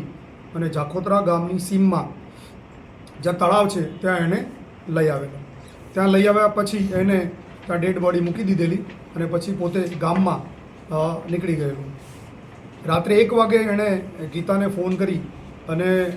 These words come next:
આની જાણ કરેલી કે આ જગ્યાએ ડેડ બોડી પડી છે, તું આવી જા. એટલે ગીતા પોતાના ઘરેથી એક વાગે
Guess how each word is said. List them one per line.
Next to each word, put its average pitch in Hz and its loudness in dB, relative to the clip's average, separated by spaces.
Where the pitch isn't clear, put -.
આની 165 -2
જાણ 180 2
કરેલી 170 0
કે 175 0
આ 170 -2
જગ્યાએ 175 0
ડેડ 165 0
બોડી 170 0
પડી 175 0
છે, 170 -4
તું 165 2
આવી 151 0
જા. 139 -6
એટલે 160 -2
ગીતા 160 4
પોતાના 185 0
ઘરેથી 170 -2
એક 170 -4
વાગે 165 0